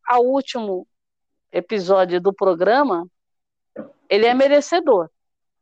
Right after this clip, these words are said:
Agora, uma pergunta: ele vai ganhar?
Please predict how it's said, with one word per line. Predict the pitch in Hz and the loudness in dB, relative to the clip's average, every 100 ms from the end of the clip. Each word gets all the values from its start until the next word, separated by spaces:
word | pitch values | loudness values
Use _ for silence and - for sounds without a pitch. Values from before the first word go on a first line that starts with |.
| _ _ _ _ _ _ _ _ _ _ _ _ _ _ _ _ _ _ _ | _ _ _ _ _ _ _ _ _ _ _ _ _ _ _ _ _ _ _
Agora, | - 262 262 214 170 - _ _ - | -4 0 2 2 0 -4 _ _ -8
uma | 208 254 | -4 -2
pergunta: | 302 285 208 196 175 151 170 _ _ | 2 0 0 -8 -8 -12 -16 _ _
ele | - 330 302 | 0 2 2
vai | 196 180 | 2 0
ganhar? | 165 180 254 | 0 0 -2